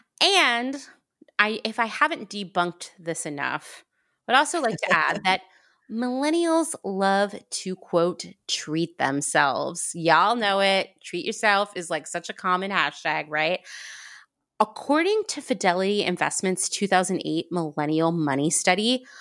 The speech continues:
Speaker 1: millennials were asked how often they, quote, "treat themselves," which is, if you don't know what that phrase means, I don't know why you're listening to this podcast, but if you don't, it means a purchase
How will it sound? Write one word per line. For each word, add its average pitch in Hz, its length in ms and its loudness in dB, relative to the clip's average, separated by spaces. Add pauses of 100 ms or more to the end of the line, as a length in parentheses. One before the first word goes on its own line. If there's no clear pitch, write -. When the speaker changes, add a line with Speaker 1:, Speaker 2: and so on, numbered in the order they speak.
(360)
Speaker 1:
millennials 247 540 4
were 349 160 2
asked 190 360 0
how 196 320 0
often 185 400 -2
they, 170 180 0
quote, 165 400 -2 (120)
"treat - 640 -6
themselves," 240 720 -2 (440)
which 190 180 0
is, 202 320 2
if 220 180 0
you 214 120 -2
don't 240 260 4
know 277 80 2
what 269 140 2
that 190 180 2
phrase 175 300 -4
means, 160 300 -2
I 190 120 4
don't 196 160 2
know 220 80 -2
why 214 100 2
you're 185 120 0
listening 165 300 -4
to 151 40 -10
this 143 80 -12
podcast, 135 600 -6
but 185 360 4
if 196 160 -6
you 220 100 -4
don't, 220 440 2
it - 160 -6
means 185 460 -4 (380)
a 196 200 0
purchase 247 720 -2